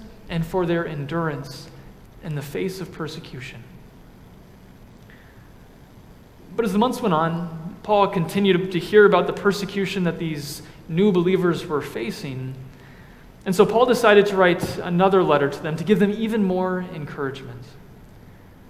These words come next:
And in our verses for today from Paul's second letter to the Thessalonians, we're going to hear Paul tell these Christians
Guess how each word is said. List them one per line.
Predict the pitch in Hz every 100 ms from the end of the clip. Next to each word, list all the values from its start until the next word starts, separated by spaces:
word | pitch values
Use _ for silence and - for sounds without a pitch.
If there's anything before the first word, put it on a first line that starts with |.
| - - - - -
And | 214
in | 196
our | 180
verses | 165 196 190 196 180 170 -
for | - 180
today | 170 170 170 180
from | 180 165
Paul's | 170 156 151 151 - - -
second | - - 240 226
letter | 170 147
to | 131
the | 135 135
Thessalonians, | 139 131 - 123 120 120 120 - - - - - - - - - - - - - - - - -
we're | 170
going | 202 247
to | 226
hear | 170 180
Paul | 175 185 190 175 175 170 -
tell | - 180
these | 165 143
Christians | - - 214 214 135 120 117 -